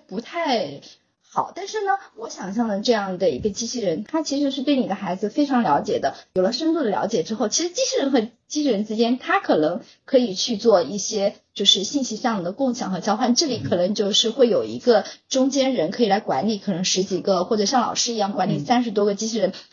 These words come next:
Speaker 1: 然后像，像所有，如果所有的机器人都如果能够联系起来的话，那像老师也可以对比较高层次的人发出通知说，“嗯，你已经达到了很高的 level，可以来参加我们的这一个 party，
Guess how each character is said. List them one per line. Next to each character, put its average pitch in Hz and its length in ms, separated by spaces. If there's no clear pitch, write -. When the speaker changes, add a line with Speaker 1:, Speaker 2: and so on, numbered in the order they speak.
Speaker 1:
然 262 120
后 370 160
像， 320 380
像 381 200
所 262 220
有， 392 140
如 240 140
果 277 100
所 - 200
有 453 100
的 302 100
机 220 160
器 226 100
人 196 160
都 247 160
如 214 140
果 208 260
能 185 160
够 247 120
联 190 260
系 359 180
起 233 160
来 151 140
的 190 80
话， - 320
那 330 280
像 302 240
老 202 120
师 226 180
也 220 80
可 240 160
以 214 380
对 247 360
比 208 80
较 226 140
高 254 220
层 214 180
次 - 140
的 190 100
人 160 240
发 233 140
出 240 140
通 226 180
知 214 100
说 220 300
，“嗯， 196 220
你 226 120
已 240 60
经 226 160
达 196 180
到 214 100
了 220 100
很 180 160
高 208 140
的 208 100
level， 190 220
可 220 160
以 233 100
来 165 160
参 220 200
加 220 180
我 180 120
们 131 140
的 196 120
这 240 200
一 185 100
个 202 160
party， 269 600